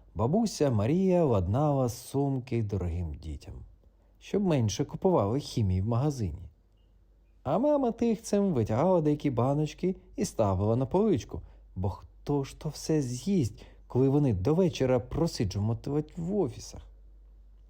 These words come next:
Павло тинявся між дорослих, не знаючи, куди себе подіти. Він походив садком,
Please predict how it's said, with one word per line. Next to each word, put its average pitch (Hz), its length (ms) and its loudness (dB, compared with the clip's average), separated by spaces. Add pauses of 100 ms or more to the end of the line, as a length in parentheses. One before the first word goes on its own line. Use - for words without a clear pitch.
(640)
Павло 87 360 -2
тинявся 127 580 0
між 107 260 0
дорослих, 113 680 -2 (140)
не 110 120 -2
знаючи, 78 420 -4
куди 104 240 -2
себе 110 240 -4
подіти. 147 560 -4 (880)
Він 170 440 2 (380)
походив 104 500 0
садком, 87 800 -6